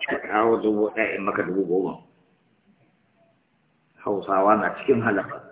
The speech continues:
na cikin talauci. Ka kawo miliyan ɗaya maka miliyan goma, ya baka miliyan goma.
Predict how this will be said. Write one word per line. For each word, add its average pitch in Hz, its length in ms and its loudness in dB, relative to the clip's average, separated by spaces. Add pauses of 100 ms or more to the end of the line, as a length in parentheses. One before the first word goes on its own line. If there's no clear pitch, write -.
(160)
na 107 120 -2
cikin 151 320 -2
talauci. 147 420 2 (1000)
Ka - 80 -2
kawo 151 340 6
miliyan 135 420 6
ɗaya 120 200 6
maka 117 180 2
miliyan 110 380 4
goma, 104 260 2
ya 95 100 -6
baka 117 220 0
miliyan 101 360 0
goma. 90 260 0